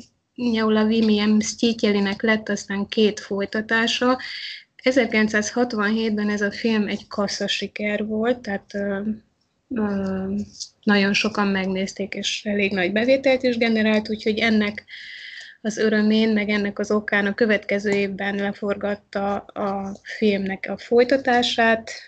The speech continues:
Ugyanaz a, az alkotógárda, aki az első, ö, filmet készítette, még az is siker volt, de az már nem akkora, bár így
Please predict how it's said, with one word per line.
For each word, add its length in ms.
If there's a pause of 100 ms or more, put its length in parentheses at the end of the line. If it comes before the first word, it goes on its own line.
(180)
Ugyanaz 520
a, 320 (1200)
az 160
alkotógárda, 840
aki 200
az 140
első, 580 (260)
ö, 440
filmet 520
készítette, 960 (640)
még 460
az 180
is 340
siker 560
volt, 200
de 100
az 140
már 200
nem 220
akkora, 460
bár 240
így 160